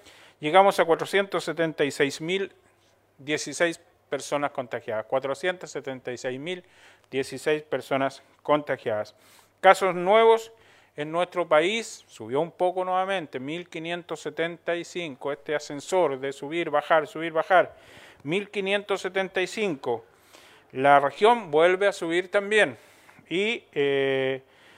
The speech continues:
llegamos a dieciséis mil setecientos seis, casos nuevos ciento diecinueve,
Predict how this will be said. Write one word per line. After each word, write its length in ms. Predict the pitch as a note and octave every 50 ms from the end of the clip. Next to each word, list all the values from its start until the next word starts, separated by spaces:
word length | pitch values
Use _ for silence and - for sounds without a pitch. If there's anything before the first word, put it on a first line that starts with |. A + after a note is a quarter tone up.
| - _ _ _ - B2
llegamos 480 | A#2+ B2 C3 C#3 D#3 E3 F3 F3 - -
a 80 | D3
dieciséis 500 | C3+ C#3+ C#3 - - C3 - - C#3 C3+
mil 220 | C3+ D3+ F3+ G3 F#3
setecientos 600 | - F3 D3 D3+ C3 - D#3+ D#3 D#3 - A#3+ A#3
seis, 420 | - A#3 A#3 A#3 A#3 A3 - - - _ _ _ _
casos 320 | - - F#3+ F#3+ - F#3+ E3+
nuevos 400 | E3 E3+ F3+ F#3+ F#3+ F#3+ F#3 -
ciento 560 | - - - A3+ A#3+ B3 B3 - - A#3 A3
diecinueve, 800 | A3 G#3+ G#3+ G#3+ G#3 - G#3 G3 F#3+ F#3 E3+ C#3+ B2 A2+ A2